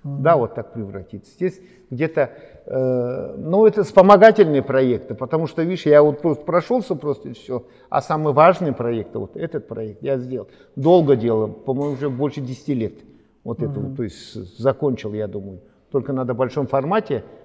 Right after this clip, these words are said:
Speaker 2: краски делать, это постисторию,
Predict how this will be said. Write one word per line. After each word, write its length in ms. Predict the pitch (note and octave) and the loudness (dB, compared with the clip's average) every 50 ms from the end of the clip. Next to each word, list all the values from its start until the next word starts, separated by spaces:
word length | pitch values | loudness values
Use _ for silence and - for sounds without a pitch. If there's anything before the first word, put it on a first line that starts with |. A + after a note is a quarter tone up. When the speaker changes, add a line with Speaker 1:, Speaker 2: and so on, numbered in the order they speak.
| - _ _ | -20 _ _
Speaker 2:
краски 560 | - C#3+ C#3 B2+ - - - - - C3 - _ _ _ _ _ | -4 -2 -2 -2 -4 -8 -16 -14 -14 -14 -14 _ _ _ _ _
делать, 380 | _ C3+ B2+ C3+ C3+ A#2 A#2 G#2+ | _ -4 0 0 2 2 0 -2
это 140 | A2 G#2 - | -4 -6 -4
постисторию, 800 | - C#3+ B2+ - - C3 A#2 - - D#3+ E3+ G3 G#3+ A3+ A3 G2+ | -4 -4 -4 -4 -8 -10 -10 -10 -4 0 2 2 2 0 -4 -8